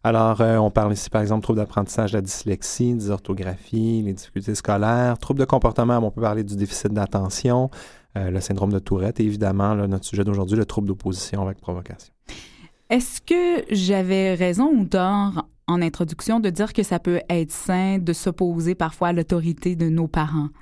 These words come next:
Speaker 1: C'est tout à fait sain et on en veut de ces phases-là d'opposition. Il y en a deux qui sont, euh, normales, euh, dans le développement de l'enfant. On en a une première, là, vers deux, trois ans, le Terrible Two.
Speaker 2: Mm-hmm.
Speaker 1: Euh, donc, cette phase-là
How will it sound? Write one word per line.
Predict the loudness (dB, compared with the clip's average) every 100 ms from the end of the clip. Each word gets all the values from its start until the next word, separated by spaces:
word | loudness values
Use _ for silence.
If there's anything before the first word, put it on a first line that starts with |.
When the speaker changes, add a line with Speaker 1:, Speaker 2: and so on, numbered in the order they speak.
| -16
Speaker 1:
C'est | -12 -10
tout | -6 -2
à | 2
fait | 2
sain | 2 4
et | 4
on | 6 6
en | 6 4
veut | 4 4
de | 2
ces | 0 0
phases-là | 2 0 2 0
d'opposition. | 0 2 0 0 0 2 2 2
Il | 2
y |
en | 4
a | 4
deux | 4 4
qui | 2 0
sont, | 2 4
euh, | 4 4 4
normales, | 4 4 4 4 4 4 2 0
euh, | 0 2
dans | 2
le |
développement | 0 0 0 0 0
de |
l'enfant. | 0 0 0
On | 0
en | 2
a |
une | 2
première, | 2 2 4 4 4
là, | 2
vers | 4 2 4
deux, | 2
trois | 2 2 2 2
ans, | 0 0
le | 0
Terrible | 2 2 2 0 0
Two. | -4 0 2
Speaker 2:
Mm-hmm. | 4 4 2 -4 -4
Speaker 1:
Euh, | 2 4 4 4 4 2 2
donc, | 2 2 2
cette | 0 2
phase-là | 2 2 2 2 2